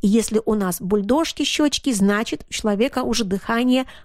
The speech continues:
ослабленное. Поэтому думать надо и с этой позиции. Ты сказала, над верхней губой зона сердца,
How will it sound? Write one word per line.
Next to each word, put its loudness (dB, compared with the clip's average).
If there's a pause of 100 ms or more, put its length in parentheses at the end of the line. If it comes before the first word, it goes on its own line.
(160)
ослабленное. 2 (340)
Поэтому 0
думать 0
надо 0 (100)
и 2
с 0
этой 0
позиции. -2 (540)
Ты 0
сказала, 0
над -2
верхней 0
губой 2
зона -2
сердца, 2